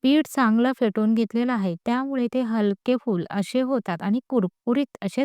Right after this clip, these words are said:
तयार होतात. इथे आता सगळ्या साइडनी एकसारख्या रंगावरती भजी आपले तळून झालेत.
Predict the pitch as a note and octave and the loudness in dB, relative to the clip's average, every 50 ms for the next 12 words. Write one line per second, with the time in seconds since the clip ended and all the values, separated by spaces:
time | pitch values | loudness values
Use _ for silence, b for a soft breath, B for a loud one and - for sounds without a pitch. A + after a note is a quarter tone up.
0 | - - G#3+ F#3 F#3 F#3 F3 F3 F3 F3+ E3 - E3+ E3+ E3 E3+ B B B B | 0 2 2 2 2 0 -2 -2 -4 -6 -4 -2 -2 -2 -2 -4 B B B B
1 | B B B B B B G#3 A#3 G#3+ - C4+ C4+ B3+ - F#3+ F#3 F3+ - - A3 | B B B B B B -2 -2 -2 -2 -2 -4 -2 -2 -2 -4 -4 -4 -6 -8
2 | G3 _ _ - - G3 G3+ G#3 A3 A#3+ C4 C#4 D4 C#4 - C4 A3+ F3 E3 E3 | -8 _ _ -12 -6 -4 -2 0 0 2 2 2 0 -2 -2 -4 -4 -4 -2 -2
3 | F#3 F#3 F#3+ - G#3+ A#3+ C4+ C#4 - - - - - G#3+ F#3+ F3+ - - - C4 | -4 -4 -4 -2 -2 0 0 0 -2 -6 -10 -4 -2 -2 -2 -2 -4 -4 -2 0
4 | C4+ C4 A3 F#3+ F#3 F#3 G3+ A#3 C4 B3+ B3+ G3 F3 - G3 F#3+ - G3+ F#3 E3 | 2 2 2 2 2 2 2 2 2 2 0 -2 -2 -2 -4 -4 -2 -2 -4 -2
5 | - B3+ C#4 C4 G#3 - F3+ F3 F#3 _ - G#3+ F#3+ F3 F3 G3 G#3 A3+ A3+ - | -2 -2 -2 -2 0 -2 -2 -2 -2 _ -4 -2 0 0 2 2 0 0 0 0
6 | C4 G3 E3 E3 | -2 0 -2 -2